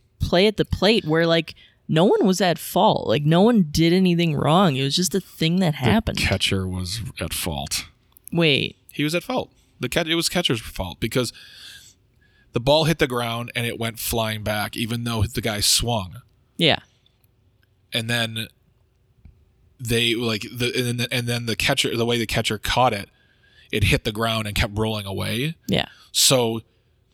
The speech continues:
Speaker 2: they could advance. I don't know why they could advance. It looked like it was a swing and a miss. It didn't look like he had hit the ball.
Speaker 1: Well, I mean, if, that's kind of, I feel like that's sort of harsh on the catcher. I mean, yeah, if he hadn't
Speaker 2: Did you see last
Speaker 1: allowed
Speaker 2: week's episode where I was harsh on Travis Shaw?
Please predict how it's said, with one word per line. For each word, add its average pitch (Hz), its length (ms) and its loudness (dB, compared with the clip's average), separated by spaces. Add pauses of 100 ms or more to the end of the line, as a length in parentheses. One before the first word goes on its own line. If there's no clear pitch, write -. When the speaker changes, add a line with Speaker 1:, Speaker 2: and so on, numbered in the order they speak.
(240)
Speaker 2:
they 120 160 0
could 127 140 0
advance. 110 420 -2
I 104 80 2
don't 147 140 2
know 131 120 2
why 107 220 0
they 151 100 2
could 117 140 -2
advance. 104 380 -4
It 117 160 -4
looked 120 200 -2
like 113 160 0
it 110 60 -4
was 107 140 -2
a 107 60 0
swing 113 260 2
and 107 60 -6
a 101 40 -10
miss. - 500 -4
It 107 120 -4
didn't 143 180 0
look 147 140 -2
like 120 160 0
he 110 100 -4
had 101 80 -2
hit 113 140 -2
the 104 60 -8
ball. 98 400 -6 (120)
Speaker 1:
Well, 269 160 2
I 269 120 2
mean, 269 500 -4 (160)
if, 247 240 2 (920)
that's 269 160 0
kind 196 240 2
of, 151 160 -4 (540)
I - 40 6
feel 254 200 4
like 175 140 4
that's 170 280 2
sort 170 300 4
of - 80 -4
harsh 165 420 0
on 160 140 0
the 147 80 -4
catcher. 170 420 2
I 160 80 4
mean, 175 220 2
yeah, 170 380 4
if - 200 0
he 170 180 0
hadn't 165 300 2
Speaker 2:
Did 139 140 0
you 170 80 6
see 160 120 6
last 147 240 6
Speaker 1:
allowed 147 80 4
Speaker 2:
week's 151 140 2
episode 151 380 2
where 147 140 2
I 135 40 6
was 117 120 2
harsh 127 260 0
on 127 120 2
Travis 127 320 2
Shaw? 131 280 4